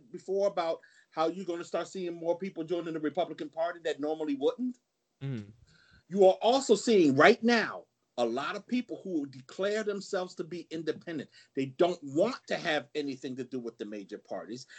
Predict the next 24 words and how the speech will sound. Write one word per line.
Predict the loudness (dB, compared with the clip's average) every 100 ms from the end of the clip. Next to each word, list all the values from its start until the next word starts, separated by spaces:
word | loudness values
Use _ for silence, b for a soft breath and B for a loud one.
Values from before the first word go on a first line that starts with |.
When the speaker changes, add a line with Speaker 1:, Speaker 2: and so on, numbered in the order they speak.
| b
Speaker 1:
and | -4 6
they | 8 8
are | 4
going | -2 -4
Speaker 2:
Right. | -2
Speaker 1:
to | -4
run | -8 -6 -4 -2 -4 -10 _
still | -2 8 8 8
not | -2 -6 -6
wanting | -8 -8 -10 -16 -20
to. | -20 _ _ _ _ _ -8
Speaker 2:
Right. | -2 -2 -4 _ _ _ _ -20 -20 -20 _ -18
Speaker 1:
And | -14 -8
that's | -8 -8
gonna, | -10 -10 -10 -14
and | -10
that's | -10 -10
going | -12 -10 -12 -12
to | -12
increase | -10 -12 -10
as | -10 -10
we | -10
go | -6 -6 -6
along. | -10 -18